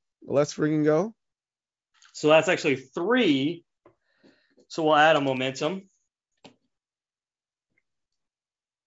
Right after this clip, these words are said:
Speaker 2: All right, very good. So you successfully devised the cure to, uh, the condition.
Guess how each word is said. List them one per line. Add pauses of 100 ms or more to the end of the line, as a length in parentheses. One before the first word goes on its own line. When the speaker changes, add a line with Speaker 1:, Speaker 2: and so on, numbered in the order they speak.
(500)
Speaker 2:
All
right,
very
good. (600)
So
you
successfully
devised
the
cure (100)
to, (420)
uh,
the
condition.